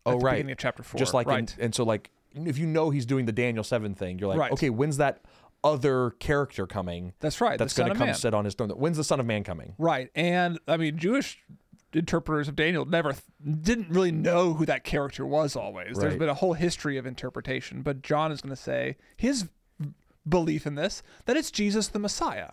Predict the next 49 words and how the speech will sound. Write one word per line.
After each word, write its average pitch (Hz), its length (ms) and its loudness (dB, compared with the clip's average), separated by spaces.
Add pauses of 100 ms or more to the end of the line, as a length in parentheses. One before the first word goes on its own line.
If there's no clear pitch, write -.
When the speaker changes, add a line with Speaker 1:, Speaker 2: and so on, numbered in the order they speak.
(140)
Speaker 1:
Ah, 92 280 -2
so - 140 -6
that's 196 120 2
actually 339 220 2
a 135 40 0
pretty 165 180 0
radical 117 380 2
thing 113 220 -2
John's 92 220 -2
doing 104 280 0
here. 85 320 -6
Speaker 2:
Yeah. 190 400 2
Speaker 1:
He's 135 160 0
like, 113 160 0
"Let 214 100 2
me 311 60 2
retell 202 260 2
you 160 80 0
the 113 60 0
Daniel 120 300 2
story 90 420 -2
and 110 100 -2
then 107 100 -2
show 113 240 0
you 120 180 0
that 117 160 -4
the 101 60 -4
Son 131 220 2
of 107 140 -2
Man 107 260 0
that 117 120 -4
sits - 200 -4
on 107 140 0
the 98 60 -6
throne 110 240 0
of 101 40 -2
the 98 100 0
Ancient 101 200 -2
of 95 100 -6
Days 101 440 -2 (240)
is 113 160 0
Speaker 2:
It 139 60 -2
Speaker 1:
Jesus." 107 520 -2
Speaker 2:
is 156 220 2
Jesus. - 640 -4
Speaker 1:
That's 120 200 0
fascinating. 95 380 -2
Speaker 2:
That's 165 280 0
right. 180 280 2